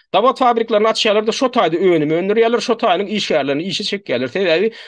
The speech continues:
o taýda garaş aýa, garaş aýa birgiden iş etdirip bolýar adama.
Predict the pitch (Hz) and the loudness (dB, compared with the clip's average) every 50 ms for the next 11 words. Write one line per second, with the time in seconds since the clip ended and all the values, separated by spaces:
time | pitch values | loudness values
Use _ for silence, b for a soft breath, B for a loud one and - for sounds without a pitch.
0 | B B B - 196 208 226 233 226 214 180 170 220 240 247 247 240 - 233 214 | B B B -4 -2 0 2 2 2 2 2 2 2 4 4 2 0 0 2 2
1 | 233 247 254 - - - 170 170 202 214 240 233 - 214 208 208 185 226 233 196 | 4 4 2 0 -2 -6 0 2 2 2 2 0 0 0 0 2 2 2 0 0
2 | 165 180 190 220 208 - 214 - - - 139 - - 127 117 117 113 139 143 123 | -2 -2 -2 -2 -2 -2 -2 -2 -4 -12 -10 -6 -6 -4 -2 0 0 0 0 -2
3 | 120 110 107 87 | -4 -6 -8 -10